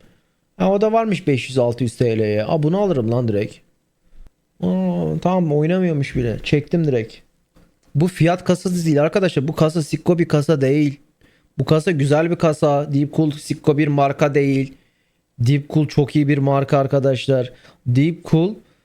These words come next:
şeyle kapışan bir firma. Noctua ile kapışan bir firma. Öyle sikko bir random bir firma değil. Hokkabaz. Ustam dokuz yüz doksan Pro çıktı. Sen yok, iki sene önce dokuz yüz seksen Pro vardı zaten.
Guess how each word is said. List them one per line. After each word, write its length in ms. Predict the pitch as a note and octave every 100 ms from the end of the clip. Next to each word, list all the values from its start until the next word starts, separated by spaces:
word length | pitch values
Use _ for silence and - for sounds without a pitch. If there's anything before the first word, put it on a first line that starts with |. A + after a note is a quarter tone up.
| _ -
şeyle 460 | - D3+ D#3+ F3
kapışan 580 | F3 C3+ C#3+ - E3+ E3
bir 80 | D3+
firma. 340 | - B2+ B2
Noctua 420 | B2+ C3+ - E3+
ile 120 | F3+ D3+
kapışan 460 | B2+ - D#3+ D3+
bir 100 | C#3+
firma. 540 | B2 C3 A#2 A#2 A#2 C#3
Öyle 260 | B2+ B2+ C3
sikko 380 | - C#3+ - C3+
bir 140 | C3+
random 380 | B2+ C3+ C#3 C3+
bir 80 | C3+
firma 380 | C3 B2+ C3 A#2+
değil. 440 | A#2+ B2+ A#2+ A#2 _ _ _ _ _ _ _ _ _
Hokkabaz. 580 | B2+ A#2 B2+ A2+ A#2 A2 _
Ustam 320 | A#2 - B2 A2
dokuz 200 | A2 A#2+
yüz 80 |
doksan 340 | A2+ - C3 A#2
Pro 200 | A2+ G2
çıktı. 420 | - - G2+ F#2
Sen 260 | G#2+ G#2 F#2+ _ _ _ _ -
yok, 160 | A#2 -
iki 160 | -
sene 180 | - C3
önce 220 | B2 C3
dokuz 180 | B2 G#2
yüz 60 | F#2+
seksen 300 | G#2 G#2+ F#2+
Pro 200 | G2+ F#2+
vardı 240 | F#2 F2+ F2+
zaten. 200 | F#2